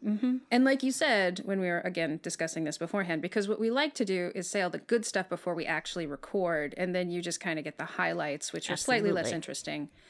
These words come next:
Speaker 2: Yep.
Speaker 1: <laughs>
Speaker 2: Yep.
Speaker 1: Like, you said, uh, and I, I'm pretty sure I quoted you, it's like, "It's a sci-fi horror movie. You don't need to mansplain every fucking thing that's happening."
Speaker 2: <laughs>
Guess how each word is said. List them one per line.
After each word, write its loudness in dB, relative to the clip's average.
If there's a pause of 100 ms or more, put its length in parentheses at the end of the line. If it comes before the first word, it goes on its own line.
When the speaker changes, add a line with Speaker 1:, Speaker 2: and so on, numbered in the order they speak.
(100)
Speaker 2:
Yep. 4
Speaker 1:
<laughs> 8
Speaker 2:
Yep. 6 (1300)
Speaker 1:
Like, 4 (320)
you 6
said, 4
uh, 4
and 8
I, 6
I'm 4
pretty 4
sure 6
I 6
quoted 4
you, 2
it's 0
like, 2
"It's 0
a 2
sci-fi 0
horror 2
movie. 0
You 0
don't 6
need 6
to 4
mansplain 4
every 0
fucking 4
thing 4
that's 2
happening." 2
Speaker 2:
<laughs> 12